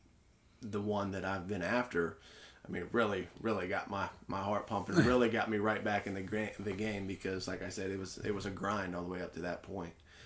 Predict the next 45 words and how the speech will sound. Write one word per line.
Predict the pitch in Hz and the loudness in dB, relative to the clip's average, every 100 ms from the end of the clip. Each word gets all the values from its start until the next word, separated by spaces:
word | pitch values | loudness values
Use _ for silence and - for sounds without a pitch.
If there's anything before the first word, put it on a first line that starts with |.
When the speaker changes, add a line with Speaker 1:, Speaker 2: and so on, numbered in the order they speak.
| - - - 50 | -18 -18 -16 -12
Speaker 1:
Um, | 50 50 - - - - - - - - | -10 -8 -12 -16 -20 -20 -20 -20 -20 -10
so | - 113 104 101 - | 2 4 6 6 4
what | 123 131 | 6 10
I | 123 | 10
did | 117 120 123 110 | 10 8 8 8
was, | 107 107 98 - - - | 6 6 4 0 -8 -2
um, | 110 95 82 - | 0 2 -2 -4
he | 117 113 | 2 4
was, | 110 92 - - - | 4 2 -2 -6 -8
he | - | 0
kinda | 143 135 | 6 8
moved | 139 143 123 | 10 8 8
away | 113 123 131 | 6 8 8
from | - 131 123 | 6 6 6
me. | 123 123 - - - - - - | 6 2 -6 -20 -20 -20 -12 -6
Um, | 95 | -2
he | 113 | 4
never, | 113 123 120 113 110 | 8 8 10 8 4
he | 117 | 4
never | 113 113 | 6 6
came | 107 104 104 | 6 2 2
within | 98 98 92 | 0 -2 -4
seventy | - 95 95 95 | 0 0 0 0
or | 92 | 0
eighty | 92 90 | 0 0
yards | 87 85 87 | 0 0 -2
of | 87 80 | -4 -4
me, | 87 90 - - - | -4 -8 -12 -20 -12
and | - | -4
I | 85 | -2
watched | 92 92 - | 2 0 0
him | 98 92 | -4 -4
go | 92 90 | -2 -2
up | - 101 - | -2 -2 -2
this | 95 | -6
path, | - 98 92 - | -2 0 0 0
up | 98 - | -4 -2
to | |
the | 101 | -6
top | - 110 107 | 0 0 2
of | |
the | 107 | -4
hill, | 104 98 98 95 | -4 -4 -6 -6
and | 90 | -6
then | 90 | -6